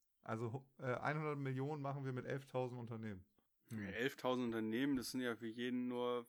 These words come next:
Speaker 2: äh, fünf-,
Speaker 1: Fünftausend
Speaker 2: fünftausendfünfhundert Unternehmen.
Speaker 1: fünfhundertfünfundfünfzig, ja.
Speaker 2: Fünf-,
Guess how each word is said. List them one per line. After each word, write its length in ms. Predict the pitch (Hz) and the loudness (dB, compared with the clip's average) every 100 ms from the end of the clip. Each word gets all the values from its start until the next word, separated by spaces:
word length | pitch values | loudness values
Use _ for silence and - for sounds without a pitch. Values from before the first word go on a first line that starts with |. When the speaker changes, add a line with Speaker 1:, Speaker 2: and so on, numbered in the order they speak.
| _ - - | _ -20 -14
Speaker 2:
äh, 80 | 117 104 98 - - - | -10 -10 -14 -18 -20 -4
fünf-, 0 | |
Speaker 1:
Fünftausend 800 | 135 131 - 131 127 123 123 123 | -2 -2 2 2 2 0 -4 -4
Speaker 2:
fünftausendfünfhundert 1040 | 117 123 123 120 - 127 123 127 120 117 | -2 0 0 -2 -4 -4 0 0 2 2
Unternehmen. 420 | 127 117 131 123 | 0 0 0 0
Speaker 1:
fünfhundertfünfundfünfzig, 520 | 135 135 - 104 - - | -2 -4 -6 -10 -10 -12
ja. 160 | 107 - _ _ _ | -12 -12 _ _ _
Speaker 2:
Fünf-, 240 | - 120 | -12 -12